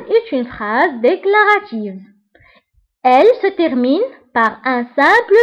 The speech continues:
point. كتنتهي بنقطة. D'accord ? وهاد لا فراز علاش قلنا عليها أنها فراز ديكلاراتيف؟ لأنه فيها خبر. الخبر اللي هو أن الجدة نتاعي كتحكي لي قصة.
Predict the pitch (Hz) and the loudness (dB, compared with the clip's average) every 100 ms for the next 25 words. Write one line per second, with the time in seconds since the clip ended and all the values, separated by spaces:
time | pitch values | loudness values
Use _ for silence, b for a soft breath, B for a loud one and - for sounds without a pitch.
0 | 453 269 208 185 - _ 220 220 220 247 | 2 -2 -2 -4 -18 _ -14 -10 -6 -4
1 | 285 359 220 277 466 - 165 - _ _ | -2 -4 -2 -2 -4 -6 -16 -16 _ _
2 | _ _ _ _ _ - 185 185 508 554 | _ _ _ _ _ -18 -16 -2 -2 -2
3 | B B B B 302 370 392 415 415 320 | B B B B 0 0 2 0 0 -2
4 | 269 214 427 - 370 359 320 320 302 262 | -2 -2 -4 -4 -6 -2 0 0 0 -2
5 | 254 254 240 226 - 226 196 185 403 480 | -2 -2 -4 -6 -6 -6 -6 -4 -2 0
6 | 330 226 202 - 202 370 403 B B B | 0 -2 -6 -10 -4 -4 -4 B B B
7 | B 247 262 254 240 226 403 302 247 254 | B -4 0 0 0 0 -4 -4 -4 -2
8 | 440 523 _ - 494 - 196 190 B B | -2 -4 _ -4 -2 -2 -4 -6 B B
9 | - 226 254 330 392 269 214 208 302 - | -14 -4 -2 0 0 -2 -4 0 0 -2
10 | 233 226 214 233 269 247 240 240 254 381 | -4 -4 -4 -4 -2 -2 -2 -2 -2 -4
11 | 302 - - 277 381 587 - 605 - - | -6 -8 -8 0 0 0 -2 -2 -2 -2
12 | 233 247 - | -2 -2 -12